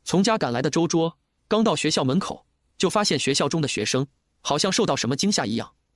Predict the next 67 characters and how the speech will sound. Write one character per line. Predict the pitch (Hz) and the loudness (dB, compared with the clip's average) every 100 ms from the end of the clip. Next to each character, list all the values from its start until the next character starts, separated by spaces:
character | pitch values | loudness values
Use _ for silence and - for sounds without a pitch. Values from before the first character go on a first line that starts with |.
| - | -2
一 | 196 | 0
边 | 196 | 2
大 | 220 | 0
喊 | 180 117 | 0 -2
着 | 135 | -4
“快 | - 156 | -4 -4
跑”， | - - - | -4 -8 -4
一 | 180 | -2
边 | 190 | 0
向 | 208 160 | 0 0
外 | 139 | -2
逃 | - 123 | -2 -4
去。 | - - _ _ _ | -4 -6 _ _ _
这 | - 208 | 0 2
边 | 190 | 2
依 | 196 | 2
然 | 226 175 | 2 0
还 | - | -2
在 | 147 | -2
恐 | 160 - | -4 -6
吓 | - 160 | -4 0
周 | 202 | 2
英 | 208 | 2
的 | 170 | 2
李 | 127 | 0
小 | 147 131 | 0 0
雅， | 151 - _ _ _ _ | -2 -6 _ _ _ _
突 | - 247 | 0 2
然 | 202 | 2
手 | - 95 | 0 -2
中 | 156 | -2
的 | 151 | -2
小 | - | -2
刀 | - 160 | -4 0
掉 | 185 | 0
落 | 147 | 0
在 | 143 | -2
地 | 131 147 | -2 -2
上， | - - _ | -4 -12 _
李 | 156 | -2
小 | 196 180 | 0 0
雅 | 190 | 0
用 | 143 185 | -2 -2
手 | 160 | 0
捂 | 165 120 | 0 0
着 | 160 | -2
嘴， | 127 95 - _ _ | -2 -6 -10 _ _
血 | - - 202 | -6 0 0
液 | 165 | 0
不 | 160 | 0
停 | - | -2
地 | - | -2
从 | - 180 | 0 -2
口 | - - | -2 -2
中 | 143 | -2
喷 | 147 180 | 0 0
出。 | - 175 - _ _ | 2 0 -2 _ _
周 | - 208 | 0 2
英 | 208 | 2
看 | 208 | 0
到 | 165 | -2
后， | 127 - 104 _ _ _ | -2 -4 -8 _ _ _
不 | 180 | 0
安 | 175 | 2
地 | 180 | 2
问 | 156 120 | 0 -2
道 | - | -6